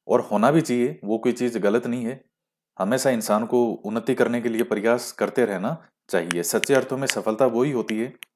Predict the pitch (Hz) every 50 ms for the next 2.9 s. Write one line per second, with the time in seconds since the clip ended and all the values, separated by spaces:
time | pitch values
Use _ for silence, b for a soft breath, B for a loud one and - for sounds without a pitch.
0 | _ _ _ _ _ _ _ - - 120 123 120 131 131 143 156 147 - 117 117
1 | 123 131 127 - - 117 - - 127 110 104 101 113 147 156 - - 104 107 107
2 | 120 131 123 - 165 - - 98 98 107 107 107 98 82 82 76 80 80